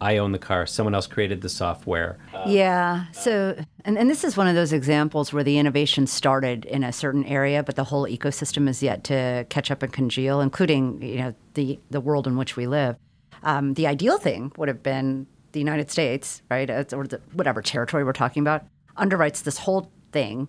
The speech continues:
Speaker 2: rolls out streets with sensors, rolls out all these, like, high, like, low latency or highly responsive, um, traffic signals, communications, whatever needs to communicate to the vehicle, what the vehicle
Speaker 1: Yeah.
Speaker 2: needs to do,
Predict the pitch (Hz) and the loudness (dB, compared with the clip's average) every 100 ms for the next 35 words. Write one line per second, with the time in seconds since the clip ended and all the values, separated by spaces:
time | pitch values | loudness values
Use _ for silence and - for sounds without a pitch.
0 | - 160 190 196 185 - - 151 147 - | -2 2 2 2 0 -2 -2 0 0 -4
1 | 143 143 131 - 135 131 123 156 156 156 | -2 0 0 0 0 0 -2 0 0 2
2 | 147 139 147 151 151 147 139 143 131 131 | 2 2 2 2 2 0 0 -2 -2 -4
3 | _ _ _ _ 147 131 - 170 156 147 | _ _ _ _ -20 -12 -4 0 0 -2
4 | 147 131 175 185 165 156 151 160 151 135 | -8 -2 2 2 2 0 0 2 2 2
5 | 160 156 139 - 143 143 135 147 139 135 | 2 0 -2 2 2 2 0 0 0 0
6 | 135 123 120 131 131 110 104 - 147 135 | -2 -4 -6 -8 -10 -12 -20 -2 0 0
7 | 143 - 151 156 143 - 147 139 143 151 | -4 -4 0 2 0 0 0 2 0 2
8 | 208 226 190 160 - 151 147 139 139 135 | 2 2 2 0 2 2 2 0 -2 -2
9 | 135 131 127 123 123 127 123 123 101 - | 0 0 -2 -2 -2 -2 0 4 4 4
10 | - 123 131 | 0 0 0